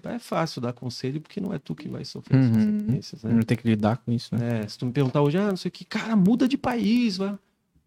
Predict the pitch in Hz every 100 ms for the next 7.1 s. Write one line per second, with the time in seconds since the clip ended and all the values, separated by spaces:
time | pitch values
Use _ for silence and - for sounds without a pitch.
0 | - - 196 - 226 151 - 139 143 -
1 | 139 131 139 139 - 147 131 139 147 127
2 | 135 131 113 110 110 107 107 110 113 -
3 | 110 107 123 120 101 110 - 139 151 170
4 | - 151 - 160 170 180 - - 127 -
5 | 107 117 127 - _ _ _ _ _ -
6 | 135 - 165 147 117 113 117 120 117 110